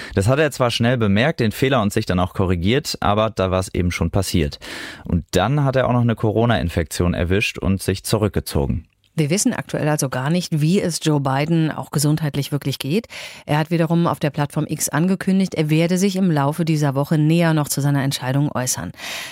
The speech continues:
Speaker 2: Fakt ist aber, dass in den vergangenen Tagen schon immer mehr Menschen aus seiner Partei, die dort auch was zu sagen haben, öffentlich erklärt haben,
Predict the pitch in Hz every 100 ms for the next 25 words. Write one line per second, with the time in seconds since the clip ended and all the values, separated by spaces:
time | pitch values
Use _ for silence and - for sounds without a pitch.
0 | - - 220 - - 160 - 131 127 143
1 | - 175 160 156 160 185 175 151 147 185
2 | 190 180 175 - 240 262 208 180 185 175
3 | 165 - 165 147 - 156 220 - 151 -
4 | 143 165 165 151 147 - 131 131 131 -
5 | 131 139 170 143 135 147 165 - - _
6 | 208 226 233 190 165 190 185 185 175 180